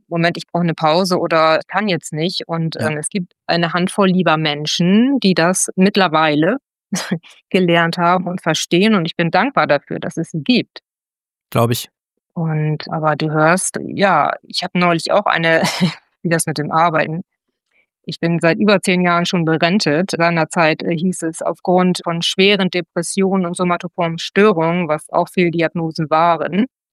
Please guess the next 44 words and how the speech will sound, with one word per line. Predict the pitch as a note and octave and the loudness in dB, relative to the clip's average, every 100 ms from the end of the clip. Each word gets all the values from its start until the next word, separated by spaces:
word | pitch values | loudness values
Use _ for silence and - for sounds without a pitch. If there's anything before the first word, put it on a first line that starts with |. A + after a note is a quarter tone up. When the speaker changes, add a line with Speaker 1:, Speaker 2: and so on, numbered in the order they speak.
| _ _ _ F#3 | _ _ _ -8
Speaker 1:
Ja, | - F3+ D3+ D3+ - | -2 0 0 -2 -6
so | E3+ E3+ E3+ | -6 -2 0
lange | E3+ E3+ E3 | 2 0 0
bin | E3+ | -2
ich | F3 | -2
schon | F3 | -2
berentet | E3 E3+ G#3 A#3+ G#3 | 0 2 2 2 2
und | F3+ F3+ | 2 0
ich | E3+ | 0
traf | - E3+ F3 | -2 -2 0
eine | E3+ F3 E3+ E3+ - | 0 0 0 0 0
ehemalige | E3+ E3+ D#3+ E3 E3 | -2 -4 -4 -4 -4
Kollegin | E3 E3+ F#3 G3+ A3 G3+ | -2 0 2 2 2 0
und | F#3+ | 0
die | F3 | 0
erste | F#3 - F#3+ | -2 -2 -6
Frage | - E3+ E3+ D#3+ | -2 0 0 0
war, | D#3 F3+ - - | 2 2 0 -2
„Arbeitest | B3+ G#3+ F#3 E3+ E3 | 2 2 2 0 -2
du | D3+ | -2
wieder?“ | D3 C#3 _ _ _ _ _ _ _ - | -4 -4 _ _ _ _ _ _ _ 0
Und | F3+ D#3+ D3 _ | 2 2 -4 _
das | - - | -8 -8
ist | - - | -8 -4
dann | E3 E3 | -2 0
auch | A3+ G3+ - - | 2 0 -4 -16
so, | - E3 D3+ | -8 -6 -4
„Nein.“ | F3 D#3+ D3 D#3+ A3 | -2 0 2 2 2
Und | - F#3 F3 | 0 0 0
dann | E3 E3 | 0 0
habe | E3 D#3+ | 0 -2
ich | - | -2
mich | E3 - | -4 -4
freundlich | - D#3+ D#3 | -4 -4 -4
verabschiedet | - - - - F3 A3+ G3 | -4 -2 -2 -2 0 0 0
und | E3+ | -4
gesagt, | - E3+ - | -4 -6 -6
„Ich | - | -6
muss | D#3+ - | -6 -2
weiter, | C#3+ D#3 F#3+ | -2 0 -2
ich | - | -2
hab | E3 | -6
einen | |
Termin“, | - D#3 D#3 E3+ G#3 | -6 -4 -2 0 -2